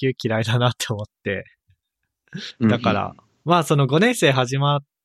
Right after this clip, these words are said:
Speaker 1: た早い段階でもう専攻科進学っていうのは、あの、決まってたんだけど、でもまあ、なんだ、別に研究したいわけでも、なんでもないし、ただ伸ばしたかったっていうのが、まあ、僕は大きかったね。
Speaker 2: うんうん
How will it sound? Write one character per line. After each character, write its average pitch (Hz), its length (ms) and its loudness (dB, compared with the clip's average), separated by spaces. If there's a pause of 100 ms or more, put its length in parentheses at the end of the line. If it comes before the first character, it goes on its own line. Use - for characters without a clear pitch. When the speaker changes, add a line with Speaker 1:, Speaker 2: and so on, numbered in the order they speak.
(560)
Speaker 1:
た 143 200 4
早 151 280 4
い 151 80 2
段 117 200 -2
階 120 200 2
で 117 100 2
も 123 140 2
う 113 40 0
専 120 200 -2
攻 120 140 -2
科 123 100 -4
進 120 180 -2
学 120 200 0
っ 120 40 -6
て 113 140 -2
い 104 40 2
う - 20 -4
の 98 100 -4
は、 90 140 -8
あ 110 120 -8
の、 101 280 -6
決 - 100 -4
ま 127 100 4
っ - 40 -2
て - 120 2
た 117 120 2
ん 101 40 -4
だ 123 100 -2
け 123 120 0
ど、 143 340 4 (760)
で 117 120 4
も 104 100 0
ま 101 320 0
あ、 - 200 -20 (420)
な 101 120 2
ん 92 60 2
だ、 87 180 -2 (180)
別 110 180 0
に 107 80 2
研 104 220 2
究 104 200 0
し - 100 -4
た 120 100 4
い 104 80 4
わ 101 120 2
け - 120 -2
で 87 140 -4
も、 87 240 -12 (280)
な 101 120 2
ん 98 40 0
で 98 80 2
も 95 140 0
な 98 140 2
い 95 60 0
し、 - 360 2 (160)
た 113 120 2
だ 95 120 2
伸 92 120 -2
ば 92 140 0
し - 80 0
た 98 120 0
か 90 100 -4
っ - 140 -8
た 95 100 2
っ 85 40 -2
て - 160 -6
い 87 80 2
う 82 40 -6
の 82 120 -4
が、 - 180 -10
ま 95 100 -2
あ、 92 60 0
僕 92 240 0
は 90 100 4
大 87 60 0 (100)
き - 80 -4
か 92 120 0
っ - 20 -6 (100)
た 80 100 -12
ね。 80 100 -16 (520)
Speaker 2:
う 123 40 4
ん - 20 6
う 107 40 4
ん - 240 -2